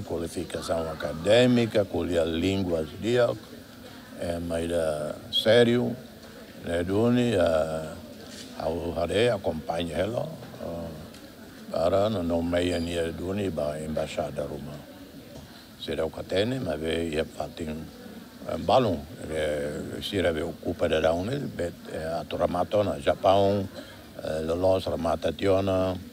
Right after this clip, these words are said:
a Ginebra,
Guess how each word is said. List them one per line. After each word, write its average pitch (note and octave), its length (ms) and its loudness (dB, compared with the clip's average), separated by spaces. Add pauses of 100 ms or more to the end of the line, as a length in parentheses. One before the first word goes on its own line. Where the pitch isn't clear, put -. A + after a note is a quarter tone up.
(440)
a D#2 640 4 (380)
Ginebra, G2 760 4